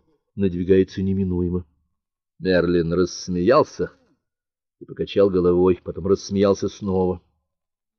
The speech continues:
Кошка насторожила уши, и он успокаивающе погладил ее по спине. «Говоришь, немой раздобыла голову друида?» «Голову Бализа, господин». Он почесал кошку под подбородком.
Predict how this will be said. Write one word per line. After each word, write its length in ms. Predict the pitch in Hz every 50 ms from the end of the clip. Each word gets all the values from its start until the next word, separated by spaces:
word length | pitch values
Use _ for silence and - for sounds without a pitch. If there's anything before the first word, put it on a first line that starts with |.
| _ _ _ _ _ _ _ _ _ _
Кошка 360 | - 117 104 - - - 101
насторожила 540 | 98 90 - 113 101 90 85 92 92 92 90
уши, 460 | 90 101 117 120 - - 101 82 - _ _ _ _ _ _ _ _
и 40 | 82
он 80 | 87
успокаивающе 720 | 85 - - 85 78 90 90 92 95 90 92 87 - - -
погладил 460 | 90 85 87 87 87 82 85 87 90
ее 100 | 90 87
по 80 | -
спине. 420 | - - - 90 82 87 92 92 - _ _ _ _ _ _ _ _ _ _ _ _ _ _ _ _ _ _ _ _ _ _ _
«Говоришь, 720 | - 92 92 104 117 120 120 127 143 151 156 135 - - 120
немой 600 | 127 127 123 123 123 123 127 135 139 143 139 131
раздобыла 680 | 123 120 113 101 95 110 101 92 104 123 131 131 113
голову 380 | 98 101 117 131 143 123 113 113
друида?» 640 | 104 107 104 101 98 104 113 127 139 120 95 - - _ _ _ _ _ _ _ _ _ _ _ _ _ _ _
«Голову 380 | - - 76 113 123 127 120 113
Бализа, 680 | 92 92 92 101 101 101 101 98 90 92 90 80 - _
господин». 500 | 95 82 - _ 87 85 87 90 87 - _ _ _ _ _ _ _ _ _ _ _ _ _ _
Он 180 | - 90 90 82
почесал 640 | - 95 - - 104 95 - - 98 92 82 - - _ _ _ _ _ _ _ _ _ _
кошку 320 | _ 92 90 - - - -
под 140 | 92 85
подбородком. 600 | - 95 85 95 95 92 90 87 - - 87 -